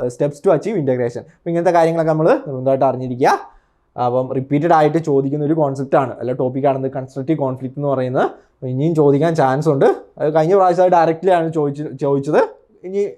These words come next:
അടുത്ത പ്രാവശ്യം ചിലപ്പോൾ എന്താണ് അത് match the following-ലായിരിക്കും എന്ത് കൺസ്ട്രക്റ്റീവ് കോൺഫ്ലിക്റ്റിനെ കുറിച്ച് ചോദിക്കുക. അപ്പം,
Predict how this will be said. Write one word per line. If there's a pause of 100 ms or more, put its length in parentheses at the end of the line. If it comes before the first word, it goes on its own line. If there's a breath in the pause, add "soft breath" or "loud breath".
(120)
അടുത്ത
പ്രാവശ്യം
ചിലപ്പോൾ
എന്താണ്
അത് (720 loud breath)
match
the
following-ലായിരിക്കും
എന്ത് (140)
കൺസ്ട്രക്റ്റീവ്
കോൺഫ്ലിക്റ്റിനെ
കുറിച്ച്
ചോദിക്കുക. (640 soft breath)
അപ്പം,